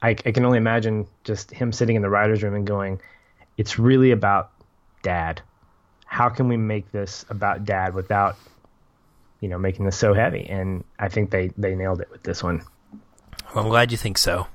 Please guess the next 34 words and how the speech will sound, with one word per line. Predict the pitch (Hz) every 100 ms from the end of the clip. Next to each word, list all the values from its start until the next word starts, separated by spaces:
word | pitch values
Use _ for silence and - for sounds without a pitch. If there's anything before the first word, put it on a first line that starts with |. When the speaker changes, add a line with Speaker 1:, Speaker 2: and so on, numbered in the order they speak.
| -
Speaker 2:
Uh, | 127 92
makes | 95 98 -
me | 101
happy. | 104 92 92 95 - - - - - -
And, | 101 101
uh, | 101 98
again, | 120 120 135 127
I'm | 117
glad | 131 135 127
that, | 117 113 _ -
that | 113 104 _
listeners, | 127 123 123 113 107
you | 113
voted | 113 110 104
for | 104
this | 104 -
one. | 104 95 - -
Uh, | - 95
those | 95 107 104
of | 110
you, | 104
the, | 107 120 139
the | 139
listener | 156 165 139
vote | 127 139
took | 139 123
place, | - 127 127 - - - - - -
uh, | 90 82
from | -
those | 113 117
in | 120
our | 107
Facebook | 120 - 139
group. | 160 214 -